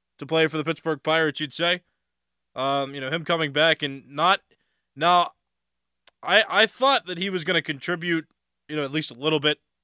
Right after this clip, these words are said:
not only with his, you know, good attitude and, uh, bringing the team morale, but I also thought he was gonna still put up respectable stats, and right now his stats are off the charts.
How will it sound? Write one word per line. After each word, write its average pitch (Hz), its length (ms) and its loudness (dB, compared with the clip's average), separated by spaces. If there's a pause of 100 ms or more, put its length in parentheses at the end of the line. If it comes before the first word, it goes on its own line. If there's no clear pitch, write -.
(140)
not 143 220 -4
only 139 200 -4
with 135 220 -6
his, 131 500 -8
you 135 80 -18
know, 110 280 -14
good 143 140 -4
attitude 135 720 -4
and, 123 380 -8 (420)
uh, 117 120 -8
bringing 135 260 -6
the 127 80 -12
team 131 220 -6
morale, 131 380 0
but 131 140 -4
I - 20 0
also 147 220 -2
thought 143 220 -2
he 143 80 -8
was 135 160 -10
gonna 120 280 -8 (440)
still 175 280 0
put 156 200 -2
up 143 140 -4
respectable 147 480 -6
stats, 151 360 -2
and 127 80 -8
right 175 120 -2
now 175 80 -4
his 131 120 -6
stats 135 260 -6
are 131 60 -8
off 123 120 -8
the - 100 -20
charts. 135 460 -8